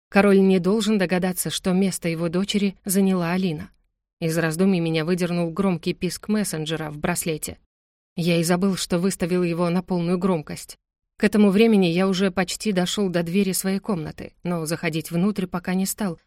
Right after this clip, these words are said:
а просто прислонился спиной к стене и открыл сообщение. Оно было от Солона. «Итан, ищу дальше. Нарыл ещё две кандидатуры. Летиция Риман, восемнадцати лет, недавно вышла из комы. Пострадала от нападения преступников,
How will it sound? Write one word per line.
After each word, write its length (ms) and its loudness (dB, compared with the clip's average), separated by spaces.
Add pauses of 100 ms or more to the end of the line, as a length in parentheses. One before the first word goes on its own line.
а 80 -2
просто 380 -2
прислонился 640 -2
спиной 380 -2
к 40 -12
стене 380 -2 (120)
и 80 -2
открыл 420 -4
сообщение. 640 -8 (240)
Оно 240 2
было 240 -2
от 80 -8
Солона. 440 -8 (320)
«Итан, 360 2
ищу 220 -4
дальше. 440 -4 (220)
Нарыл 300 4
ещё 400 0
две 240 0
кандидатуры. 840 -2 (140)
Летиция 540 2
Риман, 340 -2
восемнадцати 640 -4
лет, 300 -4 (140)
недавно 440 4
вышла 280 -2
из 120 -4
комы. 340 -4 (200)
Пострадала 580 0
от 100 -8
нападения 460 -2
преступников, 800 -6